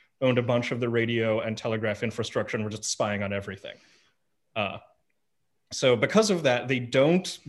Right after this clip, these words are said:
build this thing and sell it to the British. They instead buy the British company and set up this American, <laughs> uh, the Radio Corporation of America.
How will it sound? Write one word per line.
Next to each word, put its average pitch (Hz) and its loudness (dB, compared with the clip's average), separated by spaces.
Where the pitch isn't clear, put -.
build 131 2
this 131 -4
thing 131 0
and 117 0
sell 117 -2
it 117 -4
to - -8
the 113 -6
British. 123 0
They 131 0
instead 127 0
buy 143 4
the 165 4
British 139 2
company 131 -2
and 117 -2
set - 0
up 123 -2
this 120 -6
American, 120 -2
<laughs> - -20
uh, 117 2
the 120 2
Radio 127 2
Corporation 120 0
of 113 -2
America. 113 0